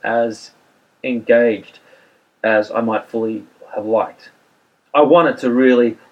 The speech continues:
like this novel, and went in with, you know, uh, wanted, you know, trying to be as open-minded as I could,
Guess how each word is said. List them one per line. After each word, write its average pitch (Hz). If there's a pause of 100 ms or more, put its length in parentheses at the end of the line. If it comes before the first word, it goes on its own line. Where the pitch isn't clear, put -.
like 117
this 120
novel, 110
and 117
went 123
in 113
with, 117
you 120
know, 101 (580)
uh, 127 (500)
wanted, 127
you 123
know, 110
trying 120
to 107
be 113
as 113
open-minded 117
as 107
I 98
could, 107